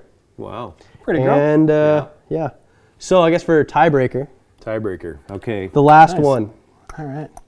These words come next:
Speaker 3: And I'm pretty, so I'd like to, <laughs> before I say this one, I should say,
Speaker 2: <laughs>
Speaker 3: this one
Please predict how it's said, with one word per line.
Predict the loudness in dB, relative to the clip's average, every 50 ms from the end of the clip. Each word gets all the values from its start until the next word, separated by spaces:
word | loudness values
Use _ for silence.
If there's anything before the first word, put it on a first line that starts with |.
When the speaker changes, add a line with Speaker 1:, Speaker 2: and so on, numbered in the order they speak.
| _ _ _ _ _ _ _ _ -20 -20 -20 _ _ _ _ _ _ _ -20 -20 -20 _ _ _ _ _ _ -20 -20 -20 _ -2
Speaker 3:
And | 2 2 4 4
I'm | 4 4 2
pretty, | 4 4 6 6 6 4 2 0
so | 0 2 4 6 6 6
I'd | 6
like | 6 6 6 6
to, | 6 6 6 4 2 0 -2
<laughs> | 0 0
before | 2 4 6 6 8 8
I | 8 6 6
say | 4 2 2 4 4
this | 2 2 0 0
one, | -2 0 0 0
I | -2 -2
should | -2 -2 -4
say, | 0 0 2 2 2 0 -2 -2 -4 -4 -4 -2 -4 -6 -6 -6 -12 _ _ _
Speaker 2:
<laughs> | _ _ _ _ _ _ _ _
Speaker 3:
this | -10 -4 0 4 6 6 6 6 6
one | 6 8 8 8 8 6 6